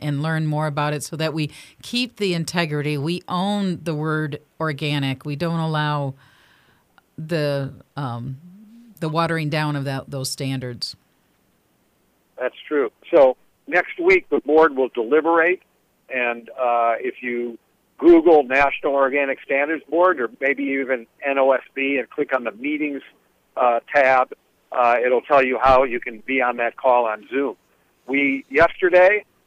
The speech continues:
Speaker 2: and today, they're having public testimony. You have to be pre-registered. I spoke yesterday, and for about the, uh, third or fourth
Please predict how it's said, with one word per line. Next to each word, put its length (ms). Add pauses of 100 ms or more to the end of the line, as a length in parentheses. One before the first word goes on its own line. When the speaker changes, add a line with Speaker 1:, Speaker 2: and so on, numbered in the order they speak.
(120)
Speaker 2:
and 160
today, 480
they're 240
having 320
public 400
testimony. 640
You 140
have 100
to 80
be 140
pre-registered. 840 (540)
I 140 (100)
spoke 300
yesterday, 680 (400)
and 340 (140)
for 480 (340)
about 480
the, 320
uh, 220 (500)
third 180
or 60
fourth 320